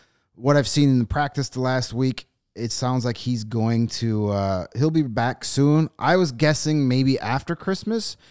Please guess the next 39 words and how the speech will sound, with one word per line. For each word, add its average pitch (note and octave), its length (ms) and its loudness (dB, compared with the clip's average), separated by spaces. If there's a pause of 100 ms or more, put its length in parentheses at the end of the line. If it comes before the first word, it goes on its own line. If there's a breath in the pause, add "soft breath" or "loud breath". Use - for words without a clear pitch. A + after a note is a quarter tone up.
(380 soft breath)
but B2 240 0
Luke C3+ 200 2
Richardson C3 420 0
said A#2+ 280 0
after A#2 300 0
morning A#2 320 2
skate A2+ 280 -4
today A2+ 200 -2
that A2 100 -2
he A#2 180 0
might F#3+ 240 -2
get - 160 -2
one D3+ 140 4
of C#3+ 80 2
the C3+ 60 -2
two C#3+ 180 -4
games C3+ 260 -2
before A#2 360 -8
Christmas. F2+ 480 -10
So G2+ 400 -4 (400 loud breath)
this F#3 200 0
might D3 360 6
have D#3+ 120 0
been B2+ 200 4
Arvid A#2 300 2
Soderblom's A2 640 0
last G#2 480 -2
start A2 480 -4
here, G#2+ 440 -2 (640)
uh, F#2 260 -4
until G2+ 260 -2
Peter A#2 240 0
Mrazek G2+ 380 0
gets F#2+ 200 -8
injured G#2 300 0
again. G2 380 -2 (400 loud breath)
But, C3 340 -2
um, A2+ 540 0 (920)
it, G#2 340 -16